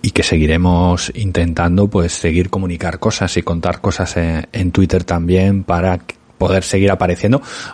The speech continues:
o si no aparecemos, por lo menos seguir dando, dando opinión de, de lo que está pasando en el sector de la mediación de seguros. Así que, eh, pues esa primera noticia de, de José Luis, enlazada con la de Mutua de Propietarios de la semana pasada,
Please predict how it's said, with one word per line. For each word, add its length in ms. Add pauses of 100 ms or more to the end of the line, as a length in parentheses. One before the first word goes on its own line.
(100)
o 120
si 140
no 120
aparecemos, 500 (1080)
por 120
lo 80
menos 520
seguir 440
dando, 760
dando 300
opinión 560
de, 340
de 140
lo 80
que 60
está 180
pasando 340
en 80
el 280
sector 380
de 300
la 80
mediación 460
de 100
seguros. 500 (440)
Así 280
que, 380
eh, 540
pues 220
esa 260
primera 240
noticia 420
de, 320
de 160
José 240
Luis, 580
enlazada 540
con 140
la 80
de 80
Mutua 280
de 200
Propietarios 480
de 60
la 60
semana 260
pasada, 400